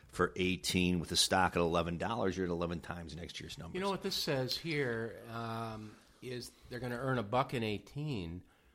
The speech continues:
Speaker 2: but the forecast of the street is two twenty in nineteen.
Speaker 1: Wow.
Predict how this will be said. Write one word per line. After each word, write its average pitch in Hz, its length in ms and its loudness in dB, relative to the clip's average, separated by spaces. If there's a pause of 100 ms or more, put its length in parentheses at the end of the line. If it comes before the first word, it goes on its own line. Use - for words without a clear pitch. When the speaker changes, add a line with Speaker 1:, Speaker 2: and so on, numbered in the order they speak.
(380)
Speaker 2:
but 120 400 2
the 120 60 -14
forecast 147 580 -2
of 123 80 -2
the 98 80 -8
street 175 400 -2
is 113 260 -4 (240)
two 180 280 -2
twenty 127 760 -2
in 110 300 -4
nineteen. 190 480 -6 (720)
Speaker 1:
Wow. 82 240 -2